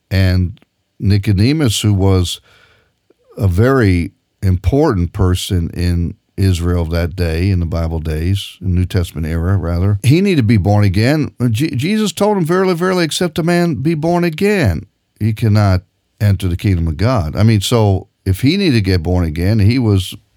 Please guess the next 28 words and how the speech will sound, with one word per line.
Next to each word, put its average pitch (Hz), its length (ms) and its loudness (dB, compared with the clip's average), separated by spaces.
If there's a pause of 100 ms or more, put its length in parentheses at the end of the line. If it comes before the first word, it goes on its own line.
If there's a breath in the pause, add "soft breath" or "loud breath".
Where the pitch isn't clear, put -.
no 107 200 0
doubt 110 240 2
a 95 40 2
member 104 300 2
of 95 60 0
the 87 60 -4
Sanhedrin. 135 760 -2 (180)
Nicodemus 117 680 0
needed 135 120 2
to 117 120 0
get 113 80 0
born 120 220 0
again, 135 240 -2
so 139 140 -4
every 185 200 -2
Jewish 127 280 0
person 98 300 -2
needs 90 160 0
to 92 100 -4
get 82 80 -2
born 90 200 -2
again. 80 220 -4
Everybody 117 1400 0
needs 104 360 4
to 101 80 0
get 92 320 0
born 95 440 2
again. 87 540 0